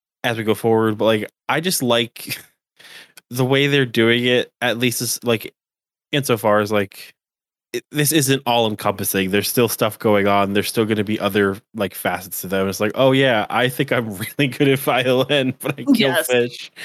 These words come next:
Speaker 1: It's a very good character trait.
Speaker 2: Oh, well, not only that, but, like, having the, um, the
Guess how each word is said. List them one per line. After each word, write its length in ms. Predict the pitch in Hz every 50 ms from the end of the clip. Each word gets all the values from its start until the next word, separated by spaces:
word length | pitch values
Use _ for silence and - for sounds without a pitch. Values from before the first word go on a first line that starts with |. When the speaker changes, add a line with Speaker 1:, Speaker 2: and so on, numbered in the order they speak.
| - - - -
Speaker 1:
It's 180 | - 135 - -
a 40 | 143
very 400 | - - 135 139 127 113 117 113
good 220 | 101 - 110 104 -
character 380 | - 117 104 98 95 - 101
trait. 380 | 98 - - 101 95 95 95 - _ _ _ _ _ _ _ _ _ _ _ -
Speaker 2:
Oh, 240 | - 226 214 214 247
well, 160 | 226 247 294 277
not 200 | 277 294 370 440
only 280 | 466 453 403 247 214
that, 300 | 185 175 185 202 247 247 220
but, 100 | 185 180
like, 220 | 190 196 - - -
having 540 | - - 220 214 214 233 240 233 226 214 202
the, 280 | - 208 196 190 196 202 - _ _ _ _ _ - -
um, 500 | 185 180 175 175 170 165 156 151 151 - - _ _ _ _ -
the 260 | 196 185 180 151